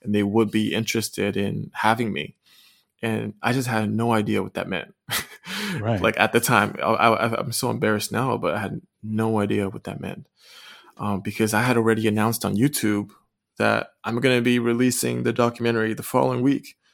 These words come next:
Speaker 1: So I don't have time to go release it in other festivals, right? Because I would be
Speaker 2: Yeah.
Speaker 1: going back on my word.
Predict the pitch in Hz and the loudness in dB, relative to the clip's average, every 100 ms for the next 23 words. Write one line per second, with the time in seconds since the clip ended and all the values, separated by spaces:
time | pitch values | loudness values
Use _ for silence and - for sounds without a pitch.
0 | _ _ _ - 120 123 127 - 131 131 | _ _ _ 0 2 4 4 4 2 2
1 | 113 107 117 113 - 120 120 120 - 117 | 0 0 2 0 -4 -2 0 0 2 0
2 | 110 113 107 107 - _ _ _ _ 120 | 0 0 0 -4 -10 _ _ _ _ 2
3 | 110 107 107 123 120 - - - - _ | 4 4 2 0 0 -4 -10 -12 -14 _
4 | _ _ - 98 90 76 98 - 107 107 | _ _ -6 -4 -4 -6 -10 -4 -2 -2
5 | - - _ _ _ _ _ - 110 104 | -6 -10 _ _ _ _ _ -4 -2 0
6 | 104 104 123 104 104 98 - 113 98 110 | 0 0 0 0 0 0 -2 -2 0 2
7 | 101 101 | 0 -4